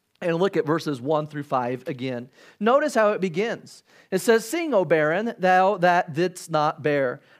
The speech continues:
Break forth in the singing and cry aloud, thou that didst not travail with child. For more are the children of the desolate than the children of the married wife, wi-, uh, saith the Lord.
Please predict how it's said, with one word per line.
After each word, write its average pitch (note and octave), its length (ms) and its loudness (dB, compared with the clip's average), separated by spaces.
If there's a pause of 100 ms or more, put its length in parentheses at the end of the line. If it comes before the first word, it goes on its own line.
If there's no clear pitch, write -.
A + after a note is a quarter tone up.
Break A3 200 4
forth F#3+ 380 2
in F3 80 -2
the F3 100 -4
singing E3 540 -4
and C#3 100 -4
cry E3 260 2
aloud, D3 460 2
thou D3 200 2
that C3 160 -4
didst D3 220 -2
not C#3+ 180 -4
travail C#3+ 340 -2
with D#3+ 140 -6
child. F3+ 480 -2 (320)
For F3 500 2
more F3 580 4
are E3 200 4
the D3+ 100 -4
children E3 560 -4
of C#3 120 -6
the C#3+ 60 -4
desolate C#3+ 640 -2 (240)
than D#3 260 0
the C3+ 120 -2
children C#3+ 580 -4
of B2+ 220 -6
the C3 80 -6
married D3 400 -2
wife, C#3+ 500 -2
wi-, C3+ 220 -4
uh, C3 160 -2
saith C3 320 -4
the D#3+ 80 -6
Lord. D#3+ 400 -6